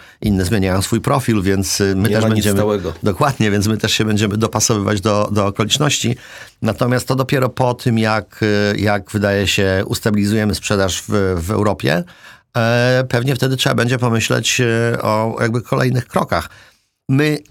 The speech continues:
Speaker 1: jakby oprócz tego, że rozwijamy sprzedaż marki na, na tych poszczególnych rynkach, to też rozwijamy markę jako taką. W tym roku, e, e, m-, m-, mamy w planach uruchomienie kolejnych grup produktowych, e, pod marką Kazar. E, i to będzie też, e,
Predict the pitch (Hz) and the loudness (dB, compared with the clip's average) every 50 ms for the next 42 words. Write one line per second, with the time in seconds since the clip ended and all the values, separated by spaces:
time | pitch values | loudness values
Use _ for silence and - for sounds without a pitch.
0 | - _ - - 123 143 131 120 151 147 - - 151 165 - 160 143 - - 151 | -20 _ -6 -4 -2 -2 0 0 -2 -2 0 -2 -2 -2 -2 -2 -2 0 0 0
1 | 147 147 143 120 131 127 127 110 117 117 120 131 139 131 - - - - - 127 | 0 0 0 0 0 0 0 0 0 0 0 2 0 0 -2 -2 -2 0 0 2
2 | 113 107 95 92 87 - - - - - - 92 98 110 113 110 98 90 - - | 2 2 0 0 0 -2 -4 -6 -6 -6 -2 0 0 2 2 0 -2 -4 -4 -4
3 | 101 92 82 95 95 90 95 101 98 90 - 101 - - 98 - - 107 101 101 | -2 -2 0 0 -2 0 0 -2 -2 -2 -4 -6 -4 -4 -4 -2 -2 -2 0 0
4 | 104 104 98 104 101 98 98 117 113 - 127 120 - 123 113 127 120 120 120 120 | 0 0 0 0 -2 -2 -2 -4 -2 -2 -2 -2 -2 -2 0 0 0 0 0 0
5 | 120 120 123 120 120 120 120 120 - 123 120 117 - - 113 - 110 107 - - | 0 0 0 2 0 0 0 0 -2 -2 -2 -2 -2 -4 -4 -2 -4 -2 -2 -2
6 | 95 107 123 - - - - _ - - _ - - - 117 107 110 113 113 - | -2 -2 -4 -6 -12 -20 -20 _ -20 -20 _ -10 -4 -2 0 0 0 -2 -2 0
7 | 127 120 113 113 107 104 107 - - - 101 101 98 98 98 95 98 95 - - | 0 0 2 2 0 0 -2 -4 -2 -2 0 0 2 2 0 0 0 -2 -4 -4
8 | - 104 104 98 95 98 101 - - 95 101 - - 98 76 87 104 95 104 104 | -4 -2 0 0 0 -2 -2 -2 -4 -6 -4 -4 -4 -4 -4 -4 -4 -2 -2 0
9 | 104 107 101 - - 107 107 104 104 104 95 98 107 95 101 104 101 104 101 101 | 0 0 -2 -2 -2 0 0 2 2 0 0 0 0 2 0 2 2 0 0 -2
10 | 98 - 113 101 104 110 107 104 104 107 117 123 - - - 90 90 87 - - | 0 0 0 2 2 2 2 0 2 0 0 0 -2 -2 -2 -2 -2 -2 -2 -2
11 | 87 85 76 90 107 113 - - _ _ _ _ - 92 90 85 - 107 95 95 | -2 0 0 0 -2 -2 -6 -12 _ _ _ _ -2 -2 -2 -2 -2 -2 0 0
12 | 90 90 - 98 92 - - 78 82 98 104 120 127 - - - - - - - | -2 -2 -2 -4 -4 -4 -4 -2 -2 -2 -2 -2 -4 -8 -14 -20 -20 -20 -20 -20
13 | _ _ - 113 101 104 98 104 101 107 - - - - 127 110 123 123 113 123 | _ _ -4 -2 0 2 2 0 0 -2 -4 -4 -2 -2 0 2 0 0 0 0
14 | 123 - 147 135 - - - 117 110 110 110 104 | 0 0 0 2 0 2 2 2 2 2 0 -2